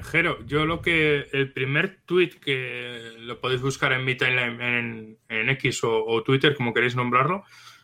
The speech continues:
fue eso, ¿no? Y lo que puse en los diferentes grupos de, de Telegram en los que estoy de Motorsport,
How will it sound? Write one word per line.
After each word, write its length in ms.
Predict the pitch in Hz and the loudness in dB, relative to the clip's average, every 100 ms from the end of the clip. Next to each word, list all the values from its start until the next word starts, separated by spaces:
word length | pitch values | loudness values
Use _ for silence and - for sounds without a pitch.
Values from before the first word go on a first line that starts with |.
| _ | _
fue 280 | - 143 151 | 4 6 6
eso, 200 | - 120 | 4 4
¿no? 200 | 160 165 | 4 4
Y 80 | |
lo 180 | 123 123 | 4 4
que 80 | 127 | 2
puse 240 | - 135 | 2 4
en 60 | 135 | 4
los 80 | 123 | 4
diferentes 400 | 123 135 131 131 | 2 2 2 2
grupos 320 | 131 135 - | 2 2 2
de, 500 | 131 123 123 120 120 - _ _ - | 0 0 -2 -4 -6 -12 _ _ -6
de 160 | 117 | -2
Telegram 360 | 110 131 143 135 | 2 4 4 4
en 60 | 123 | 0
los 140 | 113 | 0
que 80 | 127 | 0
estoy 160 | - | 2
de 80 | 127 | 0
Motorsport, 560 | 127 123 120 - 151 | 0 0 0 2 0